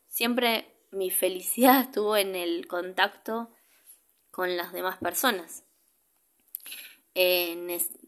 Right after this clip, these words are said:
como que me acuerdo, em, cuando yo trabajaba, trabajé en una época en una o-, obra social, una prepaga,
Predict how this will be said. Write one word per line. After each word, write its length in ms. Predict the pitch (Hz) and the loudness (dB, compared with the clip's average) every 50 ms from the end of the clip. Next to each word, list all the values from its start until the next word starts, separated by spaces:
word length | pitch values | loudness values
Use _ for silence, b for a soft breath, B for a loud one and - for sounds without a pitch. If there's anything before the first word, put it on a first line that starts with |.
| - - - - | -20 -20 -16 -12
como 240 | - 190 190 180 | -8 -8 -6 -4
que 380 | 180 190 180 180 175 180 180 - - - | -2 0 2 2 2 0 -2 -6 -10 -8
me 140 | - 185 180 | -2 0 0
acuerdo, 560 | 185 185 - 220 226 233 240 233 220 220 220 B B B B B _ _ - | 2 4 6 6 6 6 6 4 4 2 0 B B B B B _ _ -2
em, 800 | 190 190 180 175 170 170 170 170 170 170 170 165 165 170 190 - _ _ _ - | 2 4 4 4 2 0 -4 -8 -10 -12 -12 -14 -16 -18 -20 -20 _ _ _ -6
cuando 280 | - 185 180 180 175 | -4 -4 -2 -4 -4
yo 200 | - - 196 196 | -2 -2 -2 0
trabajaba, 800 | 214 214 214 202 190 - - - 196 202 208 208 196 190 185 185 | 2 4 4 4 4 4 2 2 4 4 6 6 4 2 0 -2
trabajé 380 | - 190 185 185 185 - 190 | -2 -2 -2 -2 -2 -4 -6
en 60 | 196 196 | -4 -2
una 160 | 196 190 185 | -2 -2 -2
época 300 | 185 185 - 196 196 202 | -2 -4 -4 -4 -2 -4
en 80 | 196 196 | -4 -4
una 300 | 190 190 185 185 185 185 | -4 -6 -4 -4 -2 -4
o-, 180 | 180 - - - | -4 -6 -8 -12
obra 300 | - 202 202 196 202 202 | -10 -8 -4 -4 -4 -2
social, 580 | 196 - - - - - 214 208 202 196 196 190 | -4 -2 0 0 0 0 2 0 0 0 -2 -4
una 320 | 190 185 190 190 185 180 | -6 -8 -8 -10 -10 -10
prepaga, 560 | - 196 190 196 214 202 185 175 165 165 160 | -10 -8 -4 0 2 2 2 0 -2 -8 -12